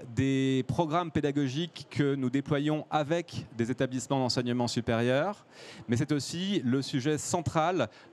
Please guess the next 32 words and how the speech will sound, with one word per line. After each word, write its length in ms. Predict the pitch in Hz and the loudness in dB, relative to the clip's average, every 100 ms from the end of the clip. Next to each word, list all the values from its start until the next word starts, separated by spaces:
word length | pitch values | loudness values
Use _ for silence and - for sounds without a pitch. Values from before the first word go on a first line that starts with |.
| - | -4
du 120 | 165 | -4
plaidoyer 680 | - 165 143 147 143 160 180 | 0 0 2 2 2 2 0
que 160 | - | -2
nous 160 | 151 151 | -2 0
portons 480 | 147 - - 139 160 - - - | -2 -2 -2 -2 -2 -10 -20 -2
auprès 540 | 139 120 147 143 139 113 | -2 0 2 2 0 -2
des 120 | 131 | -2
pouvoirs 300 | 131 123 123 | 0 0 0
publics. 540 | - 101 98 - - - - - - - - - - - - - - | -4 -6 -8 -10 -16 -18 -20 -20 -20 -20 -20 -20 -20 -20 -20 -20 -6
Sans 200 | - 196 | 2 2
plus 200 | 208 175 | 2 0
attendre, 500 | 151 143 196 120 101 - - | 2 0 2 2 0 -4 -6
euh, 420 | 131 127 123 127 | 0 2 2 2
je 320 | 117 123 147 143 | 2 2 2 2
vous 160 | 131 | 0
propose, 600 | 139 160 156 180 180 139 107 | 0 0 2 0 2 0 0
euh, 320 | 117 123 117 | 2 2 2
de 100 | 120 | 0
démarrer 460 | 120 160 151 160 | 0 0 0 0
cette 220 | 151 127 - | 0 -2 0
table 180 | 131 | 2
ronde. 460 | 131 120 180 165 98 - - 117 | 2 2 0 0 -2 -8 -6 0
Nous 100 | 127 | 2
avons 200 | 135 147 | 2 2
la 120 | 131 | 0
chance 560 | - 196 185 - - - 143 | 0 0 0 -2 -6 -4 -2
aujourd'hui 500 | 131 147 139 151 165 | 0 0 0 -2 0
d'avoir 580 | 123 123 135 131 113 | 0 2 2 0 -4
cinq 300 | - 170 160 | -4 -4 -2
intervenants 560 | 156 151 143 147 151 147 | -2 0 0 2 2 2
et 60 | 131 | 0
intervenantes 720 | 123 127 127 139 147 - | 0 0 0 0 -2 -6